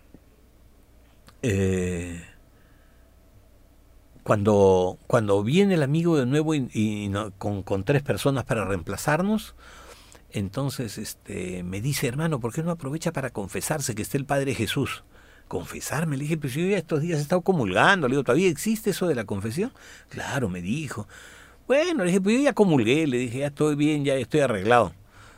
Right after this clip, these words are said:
Entonces me dijo, "No, pues mire, ma-, se lo explico de esta manera", me dijo, ¿no?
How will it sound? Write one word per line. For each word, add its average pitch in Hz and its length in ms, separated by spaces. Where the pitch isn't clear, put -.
Entonces - 160
me 147 80
dijo, 165 160
"No, 185 180
pues 131 200
mire, 135 300
ma-, - 200
se 160 140
lo 160 80
explico 226 240
de 208 60
esta 208 120
manera", 117 400
me 90 60
dijo, 95 300
¿no? 160 160